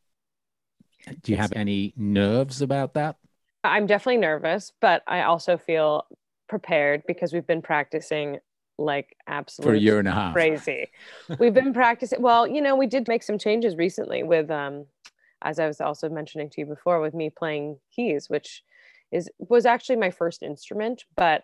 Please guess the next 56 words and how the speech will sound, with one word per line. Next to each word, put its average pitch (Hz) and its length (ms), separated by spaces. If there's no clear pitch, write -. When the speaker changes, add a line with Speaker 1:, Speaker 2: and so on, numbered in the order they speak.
Speaker 2:
I've 156 400
never 160 280
really 151 360
done 151 240
it 151 100
on 131 140
stage. - 480
So 135 260
Speaker 1:
Interesting. 104 600
Speaker 2:
it's 175 140
been 196 140
fun, 220 220
and 156 120
I 151 100
am 175 280
really 175 220
excited 143 280
about 131 140
it. - 80
I'm 202 160
nervous, 220 340
but 156 180
I 151 180
think 170 200
I'm 180 160
more 147 180
excited - 640
'cause 226 100
I 262 80
just - 240
feel 311 160
really 294 200
comfortable. 233 640
I - 40
feel 214 140
like 226 140
it 240 40
was 214 140
maybe 208 300
the 214 80
way 220 100
it 220 80
was 220 120
meant 233 180
to - 80
be, 294 180
and 185 100
I 180 60
didn't 196 180
even 208 140
know. 202 120
I'm 226 100
still 269 160
gonna 214 120
play 165 160
guitar, - 360